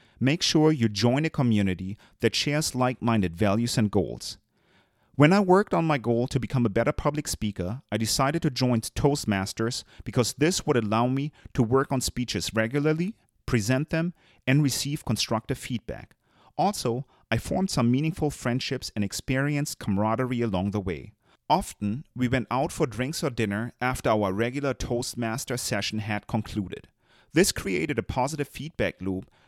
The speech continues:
where I felt like I was accomplishing something important to me, namely building confidence in public speaking in my second language, and I had a chance to celebrate my victories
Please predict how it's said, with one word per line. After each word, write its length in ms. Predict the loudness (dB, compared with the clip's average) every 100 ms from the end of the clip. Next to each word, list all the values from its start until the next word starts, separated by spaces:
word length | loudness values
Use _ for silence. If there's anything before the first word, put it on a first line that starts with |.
| 0
where 160 | 2
I 60 | 2
felt 340 | 0 -2 -2
like 200 | -4 -4
I 60 | 0
was 180 | 0 -2
accomplishing 600 | -4 -2 -2 0 -4 -4
something 360 | -4 -4 0 -2
important 480 | 0 2 2 2 0
to 100 | 0
me, 300 | 0 -4 -10 _ _ -2
namely 420 | 4 4 4 2
building 320 | 4 4 4
confidence 640 | 0 0 0 0 -2 -4 -2
in 120 | -2
public 360 | 0 -2 -4
speaking 420 | -4 -4 -4 -2 0
in 80 | 0
my 120 | 0
second 400 | -2 -2 -2 -2
language, 500 | 0 0 -4 -6 -12 _ _ -4
and 140 | 0
I 80 | 0
had 220 | 2 0 -2
a 40 |
chance 420 | -2 -2 0 -2
to 80 | -4
celebrate 520 | 0 2 2 2 -2
my 120 | 0 -2
victories 640 | -2 -4 -4 -6 -6